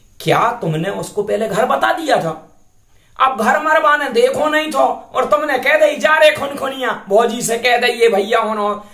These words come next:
भजिया पूड़ी बना कर आके।' अब बेचारे ने घर देखा होता तो वो मिलता।" अब उसने ऐसा समझाया। "हाँ यार जीजा, तू तो जा बात सही कह रहो है," ऐसा सालों ने कहा।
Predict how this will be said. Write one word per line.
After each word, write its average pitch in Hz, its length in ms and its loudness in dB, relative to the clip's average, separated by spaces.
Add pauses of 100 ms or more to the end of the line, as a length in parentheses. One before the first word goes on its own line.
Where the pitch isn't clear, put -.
(140)
भजिया 208 260 2
पूड़ी 220 240 -6
बना 214 240 2
कर 208 140 0
आके।' 165 320 -2 (280)
अब 185 220 0
बेचारे 180 320 2
ने - 100 -4
घर 196 180 2
देखा 214 320 2
होता 180 300 0
तो 139 140 -6
वो 135 100 -4
मिलता।" - 640 -4 (500)
अब - 160 -2
उसने 214 260 -2
ऐसा 180 260 -2
समझाया। 160 640 -2 (1040)
"हाँ 147 140 4
यार 151 220 4
जीजा, 160 340 0
तू 139 240 -4
तो 135 160 -4
जा 123 140 -2
बात 110 220 -6
सही 156 260 -4
कह 254 240 0
रहो 240 160 2
है," - 360 -12 (360)
ऐसा 135 260 -2
सालों 160 360 -2
ने 170 80 -4
कहा। 185 420 -8